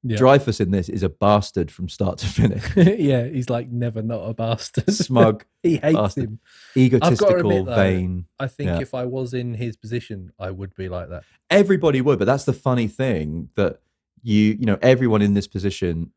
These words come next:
Speaker 2: would be like, "Get the fuck out. What are you doing in my house? Why have you followed my family?"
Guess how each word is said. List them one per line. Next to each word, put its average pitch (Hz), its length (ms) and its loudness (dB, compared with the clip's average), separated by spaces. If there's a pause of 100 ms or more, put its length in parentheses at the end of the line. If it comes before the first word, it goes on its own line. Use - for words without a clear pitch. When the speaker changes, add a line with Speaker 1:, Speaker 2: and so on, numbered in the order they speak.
(120)
Speaker 2:
would 95 180 -2
be 92 140 0
like, 85 280 -2
"Get - 140 -4
the 87 60 -10
fuck 87 220 -4
out. 90 180 0
What 87 80 -2
are 85 40 -4
you 82 60 -4
doing 82 220 -2
in 82 100 -4
my 82 120 -4
house? 87 320 -2
Why 90 220 0
have 85 120 -4
you 90 140 -6
followed 87 580 -4
my 90 80 -6
family?" 110 280 0